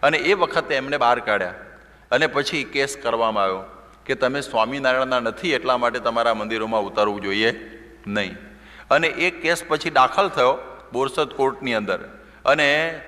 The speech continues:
સામા પક્ષે કનૈયાલાલ મુનશી વકીલ હતા અને આ બાજુ એમ પી અમીન બોચાસણ તરફથી વકીલ રહ્યા. હવે જે શરૂઆત થઈ ખાલી આટલી કે ઈસણાઓના મંદિરમાં આ બોચાસણના બંડિયા ઉતર્યા, એ કારણ એને એવું કાઢવા જોઈએ, એને મંદિરોમાં ઉતરવું ન જોઈએ કારણ કે સ્વામિનારાયણના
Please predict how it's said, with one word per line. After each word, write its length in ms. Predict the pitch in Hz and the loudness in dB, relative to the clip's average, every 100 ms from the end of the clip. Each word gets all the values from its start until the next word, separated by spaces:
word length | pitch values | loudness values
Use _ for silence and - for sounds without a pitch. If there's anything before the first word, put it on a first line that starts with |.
| - | -2
સામા 340 | 139 139 170 | 2 4 4
પક્ષે 360 | 175 147 - 156 | 4 0 -2 -4
કનૈયાલાલ 540 | 143 135 143 143 143 | 0 2 4 4 2
મુનશી 340 | 127 127 127 165 | 0 -6 -6 -4
વકીલ 380 | 127 113 113 | -4 -2 0
હતા 220 | 104 107 104 - - - - | 0 0 -6 -10 -20 -20 -10
અને 140 | - 131 | 0 2
આ 60 | |
બાજુ 280 | 135 135 143 | 4 2 0
એમ 300 | 135 113 127 | -4 -4 -4
પી 200 | 127 143 | -6 -2
અમીન 320 | 123 131 123 | -2 -2 -4
બોચાસણ 460 | 117 117 135 123 123 | -4 -2 0 0 -4
તરફથી 380 | 107 110 107 110 | -2 -2 -2 -6
વકીલ 360 | 95 - 101 | -8 -6 -6
રહ્યા. 240 | 90 90 90 - - - - - - | -4 -4 -6 -12 -20 -20 -20 -8 -2
હવે 340 | 117 147 165 | 4 4 4
જે 160 | 147 156 | 2 -2
શરૂઆત 600 | - 135 160 185 180 - | 0 0 4 4 2 0
થઈ 240 | 175 160 165 - - - - - | 0 0 -6 -14 -18 -20 -16 0
ખાલી 260 | 147 165 | 2 4
આટલી 340 | 160 165 170 113 - - | 4 2 -4 -6 -8 -8
કે 80 | 143 | -2
ઈસણાઓના 560 | 143 135 151 160 160 151 | -2 0 4 4 4 2
મંદિરમાં 720 | 123 127 156 147 139 135 139 | 0 -4 -2 0 4 4 4
આ 260 | - 123 127 | 2 2 2
બોચાસણના 720 | 110 - 139 123 120 120 120 | 0 0 0 0 -4 -2 0
બંડિયા 340 | 113 107 113 | 0 0 0
ઉતર્યા, 460 | 117 117 139 117 101 - - - - - | 0 0 2 4 2 -2 -14 -18 -20 -10
એ 120 | 120 123 | -4 0
કારણ 340 | 117 123 120 | 2 2 2
એને 160 | 117 127 | 0 0
એવું 140 | 120 | 0
કાઢવા 400 | 110 104 113 151 | 0 2 4 2
જોઈએ, 360 | 127 120 117 113 | 2 -4 -2 -2
એને 160 | 113 | -4
મંદિરોમાં 440 | 117 110 117 120 110 | -6 -6 -6 -6 -6
ઉતરવું 320 | - 117 117 | -6 -4 -4
ન 80 | 127 | -6
જોઈએ 160 | 123 | -2
કારણ 160 | 117 117 | -2 -2
કે 100 | 113 | -4
સ્વામિનારાયણના 840 | - 104 110 107 104 107 107 113 | -2 -2 0 0 0 0 2 0